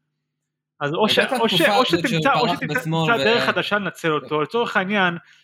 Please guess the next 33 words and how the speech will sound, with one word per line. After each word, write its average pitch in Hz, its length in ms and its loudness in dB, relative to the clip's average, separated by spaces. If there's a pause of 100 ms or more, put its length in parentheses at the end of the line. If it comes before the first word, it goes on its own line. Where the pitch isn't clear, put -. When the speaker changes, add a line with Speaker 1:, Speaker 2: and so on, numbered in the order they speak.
(160)
Speaker 1:
אם 196 120 -2
אני 185 120 2
לא 175 120 4
רוצה 190 240 0
לאבד 165 220 2
את 170 80 -2
הנכס, 135 540 -6 (320)
<clears throat> - 380 -20
ואני 135 160 -4
רואה 175 160 2
שלקזט 160 680 -2
לא 151 60 -2 (100)
טוב, 123 240 -4 (480)
והוא 202 220 0
בא 208 80 4
לא 156 120 0
טוב, 131 400 -10 (800)
שים - 260 -10
את 370 140 -6
פפה 359 160 0
בחוד, 339 380 2 (260)
יש 220 140 -4
לו 302 80 2
סיים 240 240 0 (360)
טובה 190 200 2
לפפה, 156 480 0 (120)
על 160 140 0
שטחים 240 360 -4
קטנים 226 200 0
הוא 226 80 2
דווקא 180 320 2
כן 240 180 2
טוב, 131 340 -2